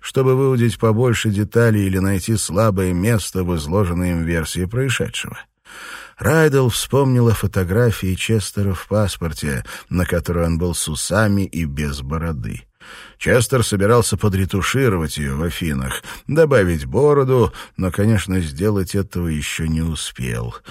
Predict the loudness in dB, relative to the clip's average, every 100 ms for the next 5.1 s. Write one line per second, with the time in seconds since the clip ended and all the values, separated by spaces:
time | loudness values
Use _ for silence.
0 | -20 -20 -14 -4 -2 0 2 2 2 0
1 | -2 -2 -2 -2 -4 -2 -4 -2 -2 -2
2 | 0 0 0 0 0 2 2 2 0 -2
3 | -2 -4 -2 -4 -2 0 -2 -4 0 0
4 | -2 -8 -10 -10 -8 -4 -4 -4 -4 -4
5 | -4